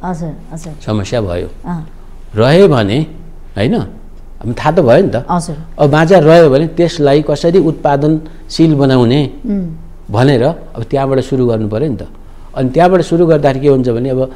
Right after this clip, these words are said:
Speaker 2: त्यहाँ उत्पादन भइसकेपछि अब जनताले मार्केट पाउने कि नपाउने,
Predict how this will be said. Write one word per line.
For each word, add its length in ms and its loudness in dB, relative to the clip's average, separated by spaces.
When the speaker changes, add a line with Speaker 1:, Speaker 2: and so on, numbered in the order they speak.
Speaker 2:
त्यहाँ 440 -4
उत्पादन 520 -4
भइसकेपछि 680 -2
अब 100 -4
जनताले 420 -4
मार्केट 360 -6
पाउने 260 -4
कि 80 -6
नपाउने, 440 -8